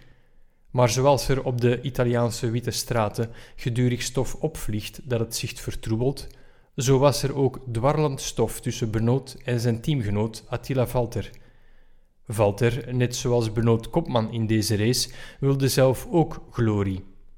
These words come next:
Hij reed niet voor de ander, zoals Nathan van Hooijdonk een week eerder. In zijn trappende zog kwamen echter de concurrenten mee,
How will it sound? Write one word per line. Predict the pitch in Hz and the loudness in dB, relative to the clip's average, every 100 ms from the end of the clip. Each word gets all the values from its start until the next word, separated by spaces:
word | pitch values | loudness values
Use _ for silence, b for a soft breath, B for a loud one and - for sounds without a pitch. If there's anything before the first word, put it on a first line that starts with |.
| - - b | -20 -20 b
Hij | - 123 | 4 6
reed | 123 127 | 6 4
niet | 165 160 | 0 0
voor | - 117 | -2 -2
de | 107 | -2
ander, | 113 143 120 110 120 | 0 2 2 -2 -6
zoals | 123 117 110 107 | -4 0 2 0
Nathan | 120 120 117 113 101 | 0 0 0 -4 -2
van | 107 | 0
Hooijdonk | 107 139 110 107 110 | 4 4 2 0 -4
een | - 107 | -4 2
week | 110 113 - | 2 0 -4
eerder. | 139 113 104 - b b b b b b - - _ - | -4 -2 -4 -6 b b b b b b -20 -20 _ -2
In | 139 127 | 0 4
zijn | 160 147 98 | 4 4 2
trappende | 110 - 117 110 | -2 0 2 2
zog | 107 139 - 160 | 2 0 0 -8
kwamen | - 131 123 123 | 0 2 2 2
echter | 127 - 123 117 | 0 -4 -2 -2
de | 120 | 0
concurrenten | 139 123 139 131 127 - | 0 0 0 0 0 0
mee, | 104 98 | 0 0